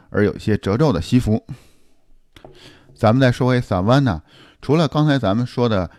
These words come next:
Chippewa 那个广场，就是《阿甘正传》的拍摄地，还有一个叫 Troop 的广场。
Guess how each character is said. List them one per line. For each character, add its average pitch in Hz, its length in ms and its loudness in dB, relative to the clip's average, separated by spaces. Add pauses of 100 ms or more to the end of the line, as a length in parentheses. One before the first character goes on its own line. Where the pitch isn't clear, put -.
(120)
Chippewa 117 480 -2
那 98 120 -2
个 95 100 -2
广 98 220 -4
场， 92 280 -8 (200)
就 95 140 -6
是 90 160 -6 (100)
《阿 113 140 -2
甘 110 160 -2
正 110 180 -2
传》 131 200 2
的 82 120 -2
拍 101 200 -4
摄 113 80 0
地， 110 260 0 (260)
还 160 140 0
有 135 140 0
一 95 100 -2
个 113 140 0
叫 98 300 -2
Troop 196 320 -6
的 - 60 -12
广 82 220 -8
场。 69 240 -6